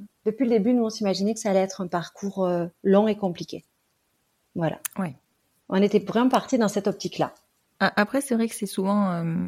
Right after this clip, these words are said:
Speaker 2: l'image qui est véhiculée par les médias, hein.
Speaker 1: Mm.
Speaker 2: Alors, je dis
Speaker 1: C'est
Speaker 2: pas,
Speaker 1: ça.
Speaker 2: je dis pas que c'est simple, hein. <laughs>
Speaker 1: C'est ça.
Speaker 2: Mais c'est pas si compliqué que ça.
Speaker 1: Et, oui, c'est ça.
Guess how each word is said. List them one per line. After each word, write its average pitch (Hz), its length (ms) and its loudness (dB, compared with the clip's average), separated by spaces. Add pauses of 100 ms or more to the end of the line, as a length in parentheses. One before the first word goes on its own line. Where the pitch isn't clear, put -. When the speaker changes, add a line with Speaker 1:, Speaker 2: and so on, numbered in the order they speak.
(220)
Speaker 2:
l'image 190 500 2
qui 202 120 -4
est 175 40 -2
véhiculée 170 540 0
par 160 160 0
les 160 100 0
médias, 160 280 0
hein. 170 160 -2 (240)
Speaker 1:
Mm. 185 180 0
Speaker 2:
Alors, 156 240 -4 (140)
je - 80 -20
dis 165 60 -2
Speaker 1:
C'est 196 60 0
Speaker 2:
pas, 175 80 0
Speaker 1:
ça. 160 60 0
Speaker 2:
je 156 60 -6
dis 165 100 0
pas 170 120 0
que 165 60 -12
c'est 175 80 -2
simple, 175 300 0
hein. 165 100 -4 (120)
<laughs> - 380 -14 (220)
Speaker 1:
C'est 165 80 -6
ça. - 140 -12 (240)
Speaker 2:
Mais 190 80 2
c'est 190 140 0
pas 190 160 2
si 214 840 0
compliqué 160 380 -2
que - 80 -16
ça. 170 120 -4 (300)
Speaker 1:
Et, 180 160 -6
oui, 214 100 0
c'est 233 160 0
ça. - 260 -2